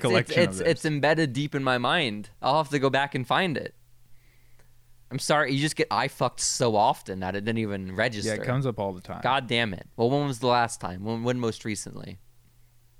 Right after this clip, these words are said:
Speaker 2: With Steven and Austin, it's like, how are we supposed to keep track?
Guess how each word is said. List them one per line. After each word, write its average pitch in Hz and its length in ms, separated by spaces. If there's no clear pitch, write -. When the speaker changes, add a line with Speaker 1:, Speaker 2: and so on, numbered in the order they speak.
Speaker 2:
With 107 120
Steven 135 400
and 101 80
Austin, 92 580
it's - 200
like, 101 260
how - 220
are 104 100
we 98 80
supposed 98 220
to 101 80
keep - 180
track? - 460